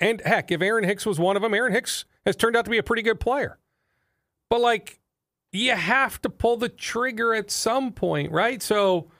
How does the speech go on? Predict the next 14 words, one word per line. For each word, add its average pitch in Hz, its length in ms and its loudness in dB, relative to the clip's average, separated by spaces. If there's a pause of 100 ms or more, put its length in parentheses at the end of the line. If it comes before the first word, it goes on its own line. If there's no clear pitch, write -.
(580)
yes, - 600 0
let's 151 180 0
fast 180 340 0
forward 190 320 2
now 185 260 4
to 196 200 0
this 190 400 0
year. 117 180 2
Different 117 400 0
regime, 214 720 0 (240)
but 139 140 -2
same 185 320 4
general 190 480 4
idea 147 800 2